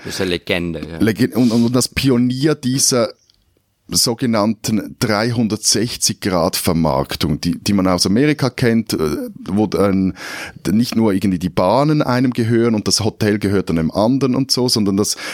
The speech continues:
Speaker 2: möglichst viel aus einer Hand geboten wird. Also Bahnen, Restaurants und Hotels.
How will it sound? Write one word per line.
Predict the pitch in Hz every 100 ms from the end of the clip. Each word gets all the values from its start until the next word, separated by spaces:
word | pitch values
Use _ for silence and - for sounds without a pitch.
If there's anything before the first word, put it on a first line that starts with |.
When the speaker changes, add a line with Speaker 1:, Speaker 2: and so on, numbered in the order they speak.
| -
Speaker 2:
möglichst | 101 117 120 - -
viel | - 104 117 110
aus | 98
einer | 92 90 98 87
Hand | 85 90
geboten | - - 78 76 -
wird. | 67 71 -
Also | 76 76 - -
Bahnen, | 104 120 123 117
Restaurants | - 101 - 117 98 98 95 - - -
und | - 95 98 92 - _ -
Hotels. | 92 - 101 73 65 -